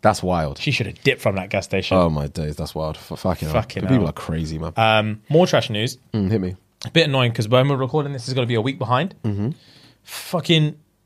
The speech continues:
Speaker 2: I just found out Tommy Fury backed out of the fight.
Speaker 1: I read that on the train here. He's, he replaced it with some other, they've not said why yet.
Speaker 2: Yeah, no one said why. 'Cause they're pussy, oh, that's why. That's the only excuse
Speaker 1: It's like
Speaker 2: I can think of.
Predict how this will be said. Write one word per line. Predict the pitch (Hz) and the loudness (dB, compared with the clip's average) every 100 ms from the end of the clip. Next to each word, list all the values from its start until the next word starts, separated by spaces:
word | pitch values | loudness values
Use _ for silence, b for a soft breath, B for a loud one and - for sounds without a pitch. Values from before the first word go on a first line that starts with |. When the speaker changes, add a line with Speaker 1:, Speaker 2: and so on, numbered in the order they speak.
| - | -8
Speaker 2:
I | 131 | -4
just | 151 - | 0 4
found | 156 139 | 4 6
out | - | 4
Tommy | - 156 | 2 -2
Fury | - 139 | 0 0
backed | 120 117 123 | 0 0 2
out | 117 | 0
of | 113 | -2
the | 107 | 0
fight. | 113 95 - B B - | 0 0 -4 B B 2
Speaker 1:
I | 139 | 4
read | 120 175 | 6 6
that | 135 - | 6 4
on | 123 | 2
the | 117 | 2
train | - 123 107 | 2 2 2
here. | 110 98 - _ _ _ _ - | 0 -2 -6 _ _ _ _ -8
He's, | 104 | -6
he | 98 104 | -4 -6
replaced | 101 98 120 113 | -6 -2 -2 0
it | 101 | -4
with | - | -4
some | 101 | -4
other, | 92 101 | -4 -4
they've | - 135 110 123 | 2 2 2 0
not | 131 147 - | 2 2 0
said | - 135 98 | 0 2 2
why | 95 110 131 240 _ _ _ - | 2 2 2 0 _ _ _ -4
yet. | 101 202 | 2 6
Speaker 2:
Yeah, | 202 147 | 6 4
no | 196 | 2
one | 196 | 2
said | 156 | 2
why. | 117 98 90 _ - | 0 0 -2 _ -6
'Cause | 156 | -2
they're | 160 | 0
pussy, | - 233 226 110 | 4 2 2 2
oh, | |
that's | 139 156 | 2 2
why. | 107 101 - - - - - - - | -4 -4 -8 -16 -16 -14 -14 -4 2
That's | 202 | 2
the | 214 - | 2 2
only | 190 180 156 | 4 4 4
excuse | 120 - 175 151 110 - - _ | 0 -2 2 2 2 -6 -8 _
Speaker 1:
It's | - | -20
like | 139 135 | -10 -4
Speaker 2:
I | 139 | 0
can | 151 | 0
think | 123 175 | 2 2
of. | 131 | 0